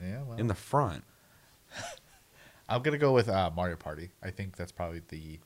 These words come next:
Speaker 1: the best, like, family game just 'cause it's multiple people. It's a board game setting.
Speaker 2: Yeah, for
Speaker 1: Like,
Speaker 2: sure.
Speaker 1: it's, it's definitely there. Um, and plus it has a bunch of mini games and stuff like that. Um, also, this version is, like, kinda like the,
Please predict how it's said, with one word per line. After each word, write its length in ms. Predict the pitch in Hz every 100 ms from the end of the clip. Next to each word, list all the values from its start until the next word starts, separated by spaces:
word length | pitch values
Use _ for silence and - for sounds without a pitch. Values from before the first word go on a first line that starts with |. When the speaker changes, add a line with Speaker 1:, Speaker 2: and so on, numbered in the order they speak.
| _ _ _
Speaker 1:
the 80 | 82
best, 360 | 73 76 - -
like, 260 | - - _ _ _ _ _ _ _ _ _ _ - -
family 480 | - 95 90 82 82
game 180 | 85 82
just 120 | 80
'cause 240 | 85 73 78
it's 220 | 87 - - _ _ _
multiple 480 | 92 104 104 90 95
people. 640 | 92 98 92 - 90 90 90
It's 160 | 92
a 60 | 92
board 320 | 85 87 82
game 180 | 87 85
setting. 460 | - 82 78 78 98
Speaker 2:
Yeah, 180 | 92
for 60 | 87
Speaker 1:
Like, 220 | 76 95
Speaker 2:
sure. 280 | - 90 87 - _
Speaker 1:
it's, 320 | - 90 - -
it's 180 | 87 -
definitely 520 | 92 82 85 82 80 78
there. 380 | 80 80 78 -
Um, 300 | 85 82 80
and 140 | - 101
plus 180 | 110 107
it 40 |
has 160 | 104 98
a 20 |
bunch 200 | 92 90
of 80 | 90
mini 240 | 82 80
games 280 | 78 80 76
and 80 | 80
stuff 220 | - 78
like 160 | 80 78
that. 320 | 80 76 78 - - - - _ -
Um, 420 | 78 71 - 87 - _ _ _ _ _ _ -
also, 280 | 95 95 87
this 260 | 80 87
version 400 | - 80 78 82
is, 160 | 82 80
like, 260 | 80 80 -
kinda 220 | 85 82
like 260 | 80 80
the, 260 | - 80 78